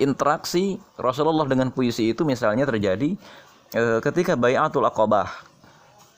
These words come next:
Ketika terjadi Bai'atul Aqabah,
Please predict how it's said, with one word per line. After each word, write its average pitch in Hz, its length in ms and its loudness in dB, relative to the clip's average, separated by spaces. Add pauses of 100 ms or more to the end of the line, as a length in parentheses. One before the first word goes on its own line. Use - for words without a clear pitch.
(560)
Ketika 143 320 0
terjadi 151 560 2
Bai'atul 123 560 2
Aqabah, 98 400 0